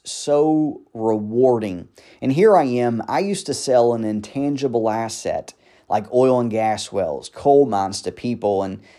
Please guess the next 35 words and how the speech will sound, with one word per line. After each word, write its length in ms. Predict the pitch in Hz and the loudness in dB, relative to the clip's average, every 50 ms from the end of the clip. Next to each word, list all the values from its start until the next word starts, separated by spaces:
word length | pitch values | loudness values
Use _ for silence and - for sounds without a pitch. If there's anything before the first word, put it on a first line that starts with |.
| _ _ - | _ _ -8
and 140 | - 110 | -2 0
I 60 | 120 120 | 2 2
would 180 | 117 113 101 | 2 0 0
do 160 | 98 131 151 | 0 2 2
that, 180 | 139 123 117 113 | 4 4 2 2
and 80 | 104 120 | 0 0
they 100 | 131 156 | 0 0
never 320 | 147 131 127 117 120 113 | 2 2 2 2 2 0
met 280 | 107 104 107 107 - 113 | -2 -2 -2 -2 -2 -2
me, 100 | 123 127 | -4 -4
never 380 | 127 117 110 127 131 131 135 | -4 -2 0 0 2 2 2
would 340 | 120 123 135 143 135 117 101 | 4 4 4 4 4 2 0
meet 240 | 95 101 101 - - | -6 -6 -8 -8 -8
me. 240 | 107 117 131 127 - _ _ _ _ _ - | -8 -10 -10 -10 -14 _ _ _ _ _ -8
And 360 | - 107 107 107 110 110 110 | -6 -2 0 0 0 0 -2
here 340 | 107 - - 143 156 151 143 | -4 -4 -2 0 2 4 4
I 100 | 131 131 | 2 2
am 260 | 123 123 123 123 123 | 2 0 -2 -2 -4
selling 400 | 120 - - 123 123 120 120 117 | -4 -4 -2 -2 0 0 0 0
a 60 | 107 | -2
tangible 760 | 98 101 - - 135 156 170 175 160 131 131 113 107 104 98 | -4 -4 -4 -6 -2 -2 0 0 0 0 0 2 2 2 2
asset 380 | 98 104 104 104 - - 110 - | 2 0 -2 -4 -4 -6 -6 -4
like 280 | 98 110 107 110 - | -2 -2 -2 -2 -2
a 80 | 101 95 | -6 -8
car. 580 | - - - - 170 165 131 107 107 104 - - - | -10 -6 0 4 4 6 6 6 4 2 -2 -6 -6
It's 240 | - 165 160 - - | -6 -6 -6 -6 -6
the 180 | - 160 156 - | -6 -6 -6 -6
easiest 760 | - 180 180 190 202 202 190 180 175 190 190 185 170 - - | -6 -6 -4 -4 -4 -4 -4 -6 -4 -4 -4 -4 -4 -4 -6
thing 160 | 165 160 165 | -6 -4 -4
in 100 | 156 143 | -2 -2
the 120 | 135 123 107 | 0 0 0
world. 640 | 107 117 123 131 139 165 202 208 170 113 - - - _ _ _ _ _ _ _ _ _ _ _ _ - | 2 2 4 6 6 6 6 6 6 4 2 -2 -12 _ _ _ _ _ _ _ _ _ _ _ _ -8
I, 280 | - 113 95 104 139 | -6 -6 -2 0 0
I 20 | 160 | 0
started 720 | 165 - - - 202 196 202 190 180 170 160 151 135 123 - | 0 0 0 2 4 4 6 4 4 2 2 0 -2 -4 -14